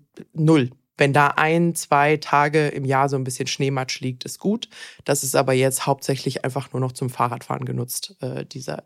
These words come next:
dieser Berg. Das heißt, in meiner sehr kurzen Lebensdauer, äh, ist allein in den letzten grob zwanzig Jahren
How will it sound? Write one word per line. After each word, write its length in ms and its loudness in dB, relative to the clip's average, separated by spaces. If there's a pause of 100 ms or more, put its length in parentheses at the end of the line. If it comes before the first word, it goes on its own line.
dieser 200 -6
Berg. 320 -4 (360)
Das 160 0
heißt, 200 0
in 120 2
meiner 360 4
sehr 220 0
kurzen 380 -2
Lebensdauer, 720 0 (680)
äh, 320 4
ist 160 -2
allein 360 4
in 100 -2
den 160 2
letzten 640 0 (580)
grob 380 2 (160)
zwanzig 480 0
Jahren 420 0